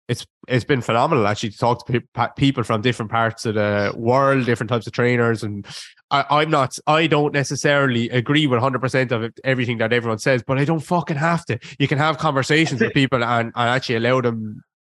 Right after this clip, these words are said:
Speaker 1: talk and stuff. So it's just,
Speaker 2: Yeah,
Speaker 1: it's been
Speaker 2: that, that's
Speaker 1: very
Speaker 2: a
Speaker 1: good.
Speaker 2: unique idea nowadays, though. Nowadays,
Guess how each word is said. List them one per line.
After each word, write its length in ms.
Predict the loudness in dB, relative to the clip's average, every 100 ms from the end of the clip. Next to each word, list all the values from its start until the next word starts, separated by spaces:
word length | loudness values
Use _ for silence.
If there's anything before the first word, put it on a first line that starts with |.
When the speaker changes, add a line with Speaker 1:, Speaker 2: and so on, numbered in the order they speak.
| _
Speaker 1:
talk 380 | -2 0 0 -2
and 100 | -10
stuff. 200 | -10 -8
So 220 | -6 -4
it's 220 | -6 -6
just, 260 | -4 -4 -4
Speaker 2:
Yeah, 140 | 0 0
Speaker 1:
it's 240 | 0 0
been 180 | 0 2
Speaker 2:
that, 20 |
that's 180 | 2 2
Speaker 1:
very 40 | 4
Speaker 2:
a 40 |
Speaker 1:
good. 140 | 4
Speaker 2:
unique 220 | 4 2 2
idea 380 | 0 0 0 2
nowadays, 460 | 4 4 4 2
though. 120 | -4
Nowadays, 540 | -4 0 0 0 -4